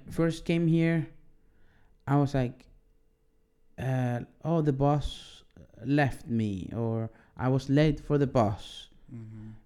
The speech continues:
Speaker 1: And something that's, when you are living here, it's, uh, a hassle. It's an inconvenience.
Speaker 2: Mm-hmm.
Speaker 1: But I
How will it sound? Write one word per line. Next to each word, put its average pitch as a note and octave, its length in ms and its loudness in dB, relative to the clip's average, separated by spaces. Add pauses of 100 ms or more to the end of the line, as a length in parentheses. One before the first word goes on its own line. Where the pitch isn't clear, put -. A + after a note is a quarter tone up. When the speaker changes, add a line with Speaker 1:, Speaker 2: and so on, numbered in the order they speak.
(120)
Speaker 1:
And C3 480 0
something D3+ 540 0
that's, C3+ 480 -2 (1160)
when E3+ 260 0
you E3 340 2 (140)
are D#3 120 0
living F3+ 460 2
here, C3 420 -2 (800)
it's, D3+ 640 -4
uh, B2+ 680 0
a - 80 -2
hassle. A2+ 640 -2
It's C3 400 -2 (420)
an D#3+ 200 4
inconvenience. C#3+ 1000 2
Speaker 2:
Mm-hmm. C3 180 -8 (840)
Speaker 1:
But E3 120 8
I D3+ 220 6